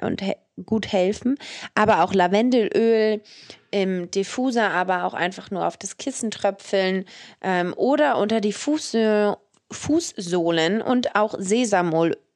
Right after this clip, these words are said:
Sesamöl unter die Füße oder Sesamölmassage mit den Füßen. Hilft alles, äh, um die Energie aus dem Kopf runterzuleiten in die Füße, um dich zu erden, um dann auch wieder schläfrig zu werden und dann auch einfach besser zu schlafen.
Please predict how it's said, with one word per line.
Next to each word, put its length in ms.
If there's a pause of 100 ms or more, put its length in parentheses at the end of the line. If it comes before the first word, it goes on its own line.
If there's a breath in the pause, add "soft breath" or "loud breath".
(200)
Sesamöl 680
unter 220
die 100
Füße 320
oder 180
Sesamölmassage 1200
mit 260
den 140
Füßen. 380 (360 loud breath)
Hilft 360
alles, 420
äh, 180
um 180
die 80
Energie 440
aus 200
dem 140
Kopf 400 (500 loud breath)
runterzuleiten 1300 (640)
in 120
die 100
Füße, 360
um 100
dich 160
zu 140
erden, 400
um 180
dann 180
auch 140
wieder 200
schläfrig 520
zu 180
werden 280
und 100
dann 140
auch 100
einfach 260
besser 360
zu 120
schlafen. 560